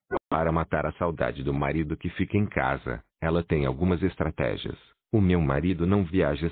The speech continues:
sempre comigo, mas o telefone está aí para isso. A gente faz bastante FaceTime e eu mando umas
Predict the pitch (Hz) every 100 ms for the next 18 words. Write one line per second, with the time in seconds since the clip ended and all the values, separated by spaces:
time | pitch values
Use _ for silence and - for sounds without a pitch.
0 | - 127 - - 90 80 71 65 62 -
1 | _ - 78 80 92 104 101 - 87 90
2 | 87 - 82 78 85 82 80 78 58 -
3 | - - _ _ _ 87 78 82 82 71
4 | 76 76 87 87 - 107 110 110 - 92
5 | 85 76 73 82 80 73 76 82 73